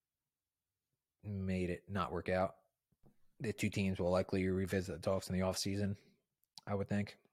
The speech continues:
even though I wouldn't be interested in Watson at all. But, and it seems, the thing is, the Dolphins were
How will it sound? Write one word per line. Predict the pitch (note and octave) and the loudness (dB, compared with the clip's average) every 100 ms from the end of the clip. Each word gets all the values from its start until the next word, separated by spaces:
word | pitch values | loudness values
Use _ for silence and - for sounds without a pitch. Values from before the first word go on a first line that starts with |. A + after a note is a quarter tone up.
| _ _ _ _ _ _ | _ _ _ _ _ _
even | - F2+ F#2 | -6 -2 0
though | |
I | F#2 F2+ D#2+ F2+ | 2 2 2 2
wouldn't | F2+ D2 | 0 -2
be | E2 | -2
interested | F#2 F#2+ - | -2 -2 -4
in | E2+ | -2
Watson | E2+ F2 F#2 | 0 0 0
at | F2+ | 0
all. | F2 F2+ | 2 2
But, | F2+ D#2+ - _ _ _ _ _ _ _ _ _ G#2+ | 0 -2 -4 _ _ _ _ _ _ _ _ _ -4
and | G2 | 0
it | |
seems, | - C3+ A#2+ G#2+ - - - | 2 4 4 0 -2 -6 -8
the | F#2 | -8
thing | - A2+ | -2 0
is, | G#2 F#2+ - - | 2 0 -4 -2
the | |
Dolphins | F2+ F#2+ - F#2 F2+ - - _ | 4 6 6 0 -4 -8 -14 _
were | F#2 F2 E2 | -2 0 0